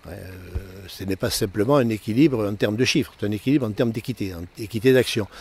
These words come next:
Et moi, je suis préoccupé par le devenir de cette partie ouest du Biterrois parce que l'Hérault, c'est un ensemble.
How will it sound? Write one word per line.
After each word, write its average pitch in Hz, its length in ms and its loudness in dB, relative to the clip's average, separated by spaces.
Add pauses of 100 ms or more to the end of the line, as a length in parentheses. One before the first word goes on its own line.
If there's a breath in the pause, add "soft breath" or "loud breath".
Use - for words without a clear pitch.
(480 loud breath)
Et 90 60 -6
moi, 127 160 4
je - 60 0
suis 107 80 -2
préoccupé 117 680 4
par 107 220 0
le 95 440 -2
devenir 107 460 0
de 90 300 -4 (440 loud breath)
cette - 220 -8
partie - 320 -2
ouest 110 260 6
du 101 80 -6
Biterrois 101 640 4
parce - 280 -4
que 151 380 6 (580 loud breath)
l'Hérault, 107 320 4
c'est - 260 2
un 139 120 10
ensemble. 101 400 4